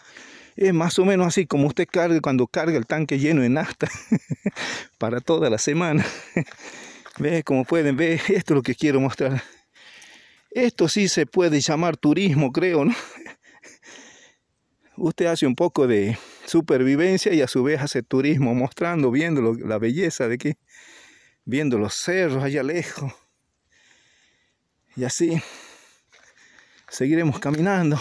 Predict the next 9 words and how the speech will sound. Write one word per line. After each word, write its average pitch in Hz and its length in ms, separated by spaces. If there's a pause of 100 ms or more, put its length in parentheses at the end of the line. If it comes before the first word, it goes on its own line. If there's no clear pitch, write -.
(140)
buscando, 156 640 (1200)
eh, 131 500 (140)
tratando 160 560
de, 135 240 (1900)
de 113 520 (300)
aclimatarnos 151 840
a 151 140
este 160 220
lugar. 151 480